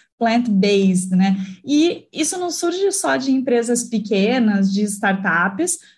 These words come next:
mas também das empresas grandes, baseadas em proteína animal, lançando linhas vegetarianas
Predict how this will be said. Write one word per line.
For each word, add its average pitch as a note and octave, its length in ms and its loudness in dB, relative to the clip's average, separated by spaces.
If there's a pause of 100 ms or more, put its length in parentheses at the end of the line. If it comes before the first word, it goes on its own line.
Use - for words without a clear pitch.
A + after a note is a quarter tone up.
mas F4 220 -2
também F#4 460 0
das G4+ 220 0
empresas F4+ 560 -2
grandes, C#4 640 0
baseadas C#4+ 840 0
em C#4+ 160 0
proteína D4 520 0
animal, D#4+ 500 0
lançando F4+ 680 0
linhas D#4 560 0 (280)
vegetarianas C#4 1300 0